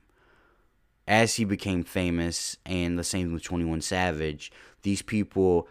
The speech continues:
became more and more lonely and detached from the people that they had spent a lot of their time with when they weren't rich and famous. And if you add the lack of connection and the deep, deep loneliness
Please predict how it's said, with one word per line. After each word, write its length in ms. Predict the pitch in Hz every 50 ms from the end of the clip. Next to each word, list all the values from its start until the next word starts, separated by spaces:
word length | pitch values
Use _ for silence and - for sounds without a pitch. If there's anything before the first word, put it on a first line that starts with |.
| - _
became 440 | - - - - 98 92 87 85 85
more 300 | 87 95 95 98 98 90
and 240 | 73 87 92 92 90
more 440 | 87 85 82 82 80 76 76 76 -
lonely 720 | - 82 85 90 92 92 95 95 92 90 85 82 73 64
and 120 | 69 87 82
detached 680 | - - - - 87 85 85 80 76 - - - -
from 180 | - - 85 80
the 80 | 80 76
people 360 | - - 98 90 - - 82
that 180 | 78 82 - -
they 180 | 82 82 82
had 220 | 80 82 78 71 -
spent 340 | - - - 90 85 78 -
a 100 | - 85
lot 220 | 82 80 80 80
of 80 | 80 73
their 80 | 76 73
time 320 | - - 87 90 87 82
with 180 | 76 71 - 82
when 160 | 78 78 76
they 160 | 76 76 76
weren't 500 | 76 69 78 80 82 78 - - - - _ - - - _ _ _ _ _ -
rich 280 | 82 87 80 78 -
and 140 | 87 78 71
famous. 680 | - 98 98 98 87 71 64 62 - - - - - - _ _ - - - - - _ _ _ -
And 580 | - 95 90 87 85 85 85 85 85 - - - _ _ _ _ _ _ _ _ _ _ _ _ -
if 280 | 101 117 113 - - 101
you 680 | 101 110 123 135 139 139 139 135 135 131 135 131 - _ _ _ _ _ _ _ _ _ _ _ _ _ _ _ _ _ _ _ _ -
add 480 | - 110 110 110 113 110 101 92 - - -
the 360 | - 87 92 92 90 87 87 80
lack 400 | 76 87 92 98 98 107 107 104
of 120 | 107 -
connection 880 | - - 98 90 87 87 90 - - - - 104 95 95 95 92 87 - -
and 220 | 87 90 87 85
the 80 | 80 76
deep, 480 | 73 73 - 95 98 98 - - -
deep 280 | - 90 92 87 - - -
loneliness 960 | 85 85 85 82 87 92 95 101 104 104 104 104 104 98 - - - -